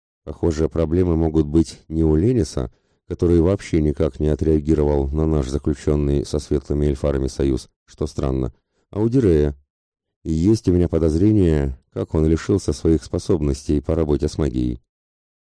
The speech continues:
«Тебе что-то говорит имя Тирокус?» Эльфар медленно кивнул, а потом начал рассказывать.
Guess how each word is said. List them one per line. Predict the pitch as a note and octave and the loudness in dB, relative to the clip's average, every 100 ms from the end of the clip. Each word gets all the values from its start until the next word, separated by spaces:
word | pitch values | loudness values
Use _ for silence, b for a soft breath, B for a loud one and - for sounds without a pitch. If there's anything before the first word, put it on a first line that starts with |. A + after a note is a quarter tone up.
| _ _ - | _ _ -10
«Тебе | D#2 F#2 G2+ | -2 0 0
что-то | - A2 G#2+ | 0 0 2
говорит | F#2+ G#2 A2 C3 C3 | 2 2 2 2 2
имя | G#2 F#2+ F2+ F2 - | 2 4 2 0 -4
Тирокус?» | G#2 G2+ D#2+ C2 A#1 - _ _ _ _ _ _ _ _ _ _ | -4 0 -2 -4 -10 -14 _ _ _ _ _ _ _ _ _ _
Эльфар | E2+ F2 - D3 | -6 -4 -2 0
медленно | C3 A#2 B2 A2+ G#2 | 4 4 4 4 2
кивнул, | - F#2+ G#2+ A#2+ G2 C#2+ | 2 -2 0 2 0 -4
а | - | -12
потом | D2+ F2+ A2 | -8 -2 0
начал | F#2+ F#2 F#2 D#2 | 2 0 0 -2
рассказывать. | C2+ C#2+ B1+ B1 - | -2 -2 -2 -2 -6